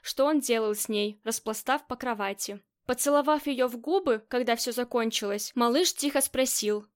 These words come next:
«Мне уйти?» Это был вовсе не вопрос вежливости. Марина никогда не позволяла ему спать в её постели,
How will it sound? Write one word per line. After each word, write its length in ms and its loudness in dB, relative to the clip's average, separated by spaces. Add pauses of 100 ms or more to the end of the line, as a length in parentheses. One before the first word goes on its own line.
(160)
«Мне 240 4
уйти?» 420 0 (200)
Это 240 2
был 180 0
вовсе 400 0
не 140 6
вопрос 460 2
вежливости. 800 -2 (120)
Марина 340 4
никогда 460 2
не 100 0
позволяла 560 0
ему 440 0 (160)
спать 360 0
в 40 -4
её 220 0
постели, 720 -2